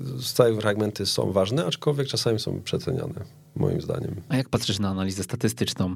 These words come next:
Speaker 2: Na ile ona jest istotna dla ciebie?
Speaker 1: Ona ma być pomocą. Ona ma być dołożeniem czasami kontekstu do tego, co widzisz na boisku.
Speaker 2: Ale z-, zawsze kolejność jest taka, jak powiedziałeś, czyli zawsze analiza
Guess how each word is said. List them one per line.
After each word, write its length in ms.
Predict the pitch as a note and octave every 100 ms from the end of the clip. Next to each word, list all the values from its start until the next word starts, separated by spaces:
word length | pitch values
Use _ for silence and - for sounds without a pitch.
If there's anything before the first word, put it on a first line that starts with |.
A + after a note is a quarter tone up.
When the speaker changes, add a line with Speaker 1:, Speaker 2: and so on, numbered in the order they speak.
| -
Speaker 2:
Na 140 | G2 G#2+
ile 200 | A#2+ G2
ona 140 | F#2+
jest 160 | F2 -
istotna 340 | - F2+ F2+
dla 140 | F2
ciebie? 260 | F2 F2 F2+ - _ _ -
Speaker 1:
Ona 180 | C#3+ D3
ma 120 | C3+
być 120 | B2+
pomocą. 520 | - G#2 F2 - E2+ E2 - - - - _ _ -
Ona 180 | G#2 G#2+
ma 100 | G#2
być 360 | G2+ F#2+ - - - -
dołożeniem 840 | G2 F#2+ G#2+ G#2 G2 F#2+ F#2+ G2 - - -
czasami 320 | - G2+ F#2
kontekstu 580 | F2+ E2 G#2 - - G2+
do 100 | G2+
tego, 180 | G#2+ G2+
co 160 | G#2
widzisz 260 | G2+ G2 -
na 80 | G2
boisku. 460 | G2+ G2+ - B2+ -
Speaker 2:
Ale 180 | A#2+ A#2
z-, 120 | A2+ A#2+ A2
zawsze 420 | C3 - B2 A#2+ B2+
kolejność 400 | A#2 A#2+ A#2 A2+
jest 140 | A2+
taka, 140 | A#2
jak 100 | A2
powiedziałeś, 520 | A#2 A2 G#2+ A2 C3+ -
czyli 220 | A#2+ A2+
zawsze 400 | A#2+ A#2 A#2+ -
analiza 460 | A2+ A#2 A#2 A#2